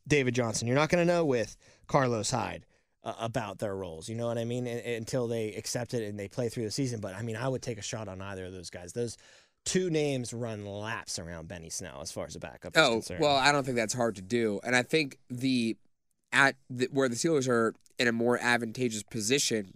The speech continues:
Speaker 2: than they are for the cornerback, finding that next guy or the additional guy, is that I think there are a lot more options at running back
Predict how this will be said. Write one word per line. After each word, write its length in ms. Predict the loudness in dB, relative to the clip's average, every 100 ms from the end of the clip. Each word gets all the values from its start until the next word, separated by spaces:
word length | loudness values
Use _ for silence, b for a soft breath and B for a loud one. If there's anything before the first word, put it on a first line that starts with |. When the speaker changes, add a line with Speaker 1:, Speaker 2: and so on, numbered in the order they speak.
| -2
Speaker 2:
than 120 | 2
they 80 | 4
are 200 | 2 0
for 120 | -2
the 120 | -6
cornerback, 680 | -2 2 4 6 4 4 0 -2
finding 300 | 0 2 2
that 180 | -2
next 500 | -4 0 2 2 -2
guy 300 | 2 2 4
or 200 | 2 2 -2 B B
the 140 | 0 2
additional 600 | 2 2 2 -2 -2 0
guy, 480 | 2 2 2 0 -4 b b _
is 160 | -2 2
that 240 | 2 2
I 40 | 0
think 120 | 0
there 80 | 2
are 40 |
a 40 |
lot 160 | 2 2
more 180 | 2 0
options 420 | 0 0 0 -4
at 100 | -6
running 300 | -2 0 -2
back 400 | -2 -6 -8 -12